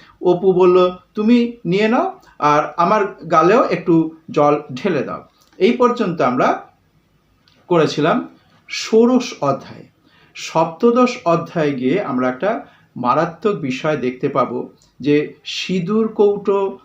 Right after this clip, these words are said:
চুরির অপবাদে দুর্গাকে কিভাবে নির্যাতন করছে সেজ ঠাকুরন।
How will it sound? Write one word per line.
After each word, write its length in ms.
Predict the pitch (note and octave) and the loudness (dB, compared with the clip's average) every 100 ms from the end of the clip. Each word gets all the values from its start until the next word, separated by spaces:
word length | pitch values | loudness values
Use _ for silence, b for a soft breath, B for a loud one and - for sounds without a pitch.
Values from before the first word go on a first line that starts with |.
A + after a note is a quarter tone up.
| _ | _
চুরির 520 | - F3+ E3 E3 E3 - | -4 0 2 2 -2 -4
অপবাদে 680 | C3 C3 C#3+ B2+ A#2 B2 F3+ A#3+ b _ B2 | -6 -2 0 2 0 0 -2 -6 b _ -6
দুর্গাকে 680 | B2+ D3 C#3+ F3 E3 C3 B2 | 0 0 2 0 0 -2 -2
কিভাবে 680 | - E3+ F3 C3+ C3 C#3+ B B B | -4 -6 -4 -2 -2 -2 B B B
নির্যাতন 640 | C#3 D3+ C3 F3+ F#3 F#3 C#3+ | -2 0 0 0 0 -2 -4
করছে 540 | B2+ A#2+ - C3+ D#3+ b b | -4 -6 -6 -6 -8 b b
সেজ 360 | - - E3 D3 | -10 -2 0 0
ঠাকুরন। 500 | - A2 - F#2 F2+ | -4 -8 -16 -20 -20